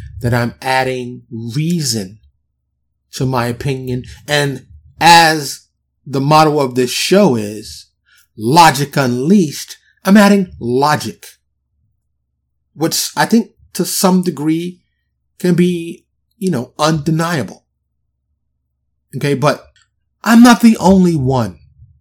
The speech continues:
who thinks like this. And I know this, but I sought out a couple of people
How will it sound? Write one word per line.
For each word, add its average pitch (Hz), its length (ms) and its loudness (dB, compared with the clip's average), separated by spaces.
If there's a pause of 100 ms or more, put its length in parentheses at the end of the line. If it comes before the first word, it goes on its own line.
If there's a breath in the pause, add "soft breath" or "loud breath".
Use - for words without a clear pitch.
(220)
who - 140 -8
thinks 135 260 -2
like 101 200 -12
this. - 240 -20 (320 soft breath)
And 165 120 2
I 147 120 4
know 180 540 6
this, - 680 -10 (520)
but - 580 2 (1900)
I 131 100 -2
sought 139 320 -2
out 135 160 2
a 120 40 -4
couple 131 380 -8
of - 140 -12
people - 540 -20